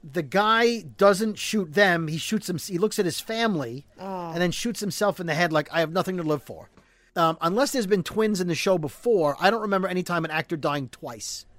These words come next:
Speaker 2: Uh, 'cause I thought, "Oh, man, they're not gonna kill either one of them," because, you know, th-, they brought Robert Patrick on and now he's gone. And then when I saw the brother, I'm like, "He's back!" And then I'm like, "Oh, now he's gone."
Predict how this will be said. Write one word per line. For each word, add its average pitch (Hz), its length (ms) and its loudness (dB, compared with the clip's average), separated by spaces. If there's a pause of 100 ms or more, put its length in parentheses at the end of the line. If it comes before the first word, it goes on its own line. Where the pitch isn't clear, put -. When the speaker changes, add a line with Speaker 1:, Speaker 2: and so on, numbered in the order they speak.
Speaker 2:
Uh, 214 60 -8
'cause 226 160 -4
I 285 160 8
thought, 240 400 4
"Oh, 269 260 4
man, 247 240 4
they're 254 120 2
not 311 180 4
gonna 202 140 -2
kill 208 340 -2
either 220 220 -2
one 247 180 0
of 202 80 -2
them," 170 220 -4
because, 190 760 -4
you 214 140 -6
know, 202 160 2
th-, 190 180 -10
they 220 120 4
brought 214 320 0
Robert 208 280 0
Patrick 202 380 -2
on 214 220 0
and 196 160 -4
now 185 240 4
he's 185 180 -6
gone. 196 460 -2 (340)
And 240 160 2
then 262 120 8
when 247 100 2
I 233 60 6
saw 254 140 0
the 233 60 -4
brother, 247 220 4
I'm 247 40 0
like, 247 140 2
"He's 403 180 8
back!" 466 460 4
And 240 160 0
then 233 100 0
I'm 220 60 -2
like, 208 220 2
"Oh, 202 260 -4
now 185 220 -6
he's 180 120 -8
gone." 170 320 -10